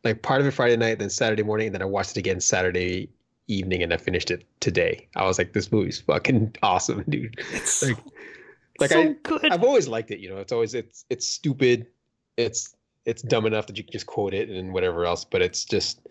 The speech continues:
Speaker 1: um, like, you were talking about, like, the social commentary.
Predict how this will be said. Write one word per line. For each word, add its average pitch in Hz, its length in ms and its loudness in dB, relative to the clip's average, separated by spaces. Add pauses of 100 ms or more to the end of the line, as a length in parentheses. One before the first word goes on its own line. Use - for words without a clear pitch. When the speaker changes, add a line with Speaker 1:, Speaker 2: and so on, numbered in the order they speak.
(1300)
Speaker 1:
um, 104 220 0
like, 104 200 0
you 120 60 4
were 110 60 4
talking 110 180 2
about, 98 140 2
like, 90 140 0
the - 80 -14
social - 280 0
commentary. 110 600 2